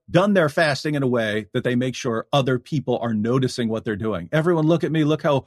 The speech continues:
oh, I'm sorry, I can't do that today. I feel so weak because I'm fasting, everyone. I'm fasting today. I'm a good, righteous person." So these are people who are actually fasting, and Jesus has this warning that you shouldn't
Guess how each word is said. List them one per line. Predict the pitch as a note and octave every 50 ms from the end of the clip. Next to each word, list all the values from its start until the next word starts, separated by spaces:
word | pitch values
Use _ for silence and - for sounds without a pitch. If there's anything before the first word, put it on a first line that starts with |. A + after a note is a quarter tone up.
| _ _ _
oh, | D#3 F3 F#3+ F#3
I'm | F3 E3
sorry, | D3 - - F3+ F3 E3+ E3+
I | D#3+ D#3
can't | - E3+ D#3+ C#3
do | - D#3 D#3+
that | D3+ D3+ C#3 -
today. | - - C#3+ C3
I | C3
feel | B2+ - D3 C3+
so | A#2+ - - - C3+ C3
weak | A#2+ G#2 F#2+ G#2+ B2 C3+ B2 - - _
because | - A#2 - - B2 A#2 - -
I'm | D3 D#3+ D#3 C3
fasting, | - - - - D#3+ D#3+ E3 D#3 C#3+ - - - C3+ B2+ A#2
everyone. | A#2+ A2 A#2 A2 G#2+ G#2+ G#2+ G#2 G#2 - _ _ _ _ _ _
I'm | C#3 D3 D3 C#3 C3
fasting | - - - C#3 C3+ C3+ C3 - - C3 A#2+ A2+
today. | A#2 G#2 G#2+ G#2+
I'm | A2 A2
a |
good, | G2+ A#2 A#2 A2
righteous | F#2 G#2 G#2+ A2 A2+ G#2+ - - A2+ G2 - - - _ _ _ _ _
person." | C3 B2 A#2+ - F#2 E2+ - _ _ _ _ - - - - _ _ _
So | - F3 D#3+
these | D#3 G#3+ A#3+ A3
are | G#3+ G3+ F#3+
people | - - B3+ A#3+ - - G#3 E3+
who | D3 F#3
are | E3 D#3+ - -
actually | D#3+ F#3 F#3+ F#3+ - - - F3 D#3+ D3 C3+ C3
fasting, | - - - - - - A3+ A#3+ A#3+ A3+ - - - B2+ A2 A2 A2+ A#2+ - _ _ _ _ _ _ -
and | C#3 C3+ B2
Jesus | - E3 F#3+ E3+ D#3 E3 D3 -
has | E3+ D#3 D3+ D3 A#2+
this | C#3 B2+ - -
warning | A2+ C#3 G3+ G#3+ F3+ C#3 B2 A#2 A#2 G#2+ - _ _ _ _
that | B2+ B2+ B2+ B2+ B2 A#2+ - _ _ _ _ _ _
you | C3 B2+
shouldn't | - - G3+ G#3 F#3+ F#3 F3